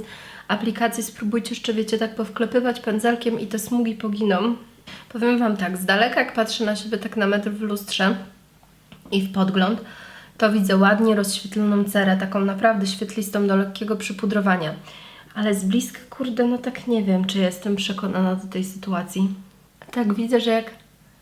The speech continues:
gdzieś tu niedokładnie go szybko rozprowadziłam przy brodzie,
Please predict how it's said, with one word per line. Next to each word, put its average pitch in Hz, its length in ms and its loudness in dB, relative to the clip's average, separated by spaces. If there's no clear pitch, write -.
gdzieś 208 360 0
tu 226 100 0
niedokładnie 220 600 2
go 214 140 0
szybko - 360 -6
rozprowadziłam 214 680 0
przy 208 180 -4
brodzie, 208 420 -2